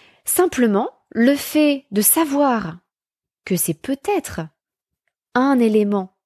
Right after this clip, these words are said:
de réponse, une cause possible à cette angoisse de séparation,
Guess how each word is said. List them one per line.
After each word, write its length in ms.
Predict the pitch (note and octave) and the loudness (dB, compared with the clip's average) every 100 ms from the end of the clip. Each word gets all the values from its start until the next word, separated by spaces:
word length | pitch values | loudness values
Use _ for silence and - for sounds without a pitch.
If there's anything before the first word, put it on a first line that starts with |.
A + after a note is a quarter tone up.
| _ _ | _ _
de 220 | F#3+ F#3 | -8 -4
réponse, 580 | E3+ E3+ - F4 - - - _ _ _ - | -2 -4 -6 -6 -6 -8 -12 _ _ _ -2
une 240 | C#4+ D#4 | 0 2
cause 320 | C4 C#4 C#4 - | 0 0 0 -2
possible 600 | G#3+ G3+ - A#3 F3 E3+ _ _ _ | -4 -2 -2 -4 -4 -6 _ _ _
à 100 | - | -2
cette 200 | G#3 G3 | -2 -2
angoisse 240 | F#3 F#3+ F#3 | -2 -2 -4
de 40 | |
séparation, 580 | D#3+ E3 D#3 D#3 - D4+ | -4 -6 -8 -10 -10 -12